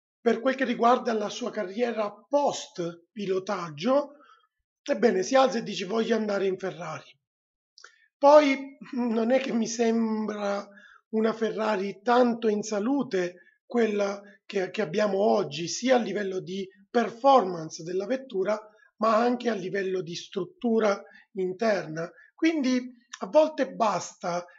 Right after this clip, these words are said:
che ci sia un risultato negativo per mettere in giro certe voci.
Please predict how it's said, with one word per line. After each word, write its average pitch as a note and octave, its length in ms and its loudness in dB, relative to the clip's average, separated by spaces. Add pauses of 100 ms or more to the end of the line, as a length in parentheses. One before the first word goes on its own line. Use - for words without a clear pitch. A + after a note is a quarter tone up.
(140)
che B3 340 2
ci B3+ 160 -4
sia A#3 200 0
un G3 100 0
risultato A3+ 540 0
negativo B3 760 0
per C4 360 6
mettere A3 720 -2
in G#3+ 140 -4
giro F#3 440 -4 (280)
certe G3+ 440 -6
voci. C#3+ 480 -14